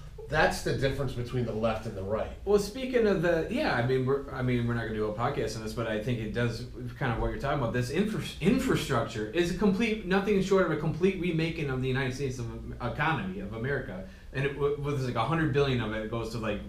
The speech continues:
Speaker 2: uh, infrastructure, and the rest is, like, social justice programs, climate change. It has nothing to do with, they're expanding the de-, term i-, infrastructure now. That was, like, racial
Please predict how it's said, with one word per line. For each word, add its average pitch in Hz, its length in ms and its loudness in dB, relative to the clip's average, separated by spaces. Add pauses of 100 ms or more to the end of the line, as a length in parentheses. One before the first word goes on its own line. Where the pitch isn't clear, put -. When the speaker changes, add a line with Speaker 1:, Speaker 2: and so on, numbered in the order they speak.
(220)
Speaker 2:
uh, 110 140 -6 (100)
infrastructure, 123 580 -4
and 113 80 -4
the 110 40 -6
rest 123 300 0
is, 113 100 -4
like, 113 140 -4
social 127 340 -4
justice 123 340 -4
programs, 117 440 -4
climate 123 320 -2
change. 120 380 -4 (220)
It 190 60 2
has 196 100 6
nothing 196 300 6
to 170 100 2
do 165 140 6
with, 180 220 4 (160)
they're 220 120 10
expanding 226 720 6
the 196 160 6
de-, 175 380 2
term 208 280 6
i-, 190 40 -4
infrastructure 190 960 0
now. 110 240 0
That 143 140 6
was, 156 120 4
like, 156 160 4
racial 175 340 4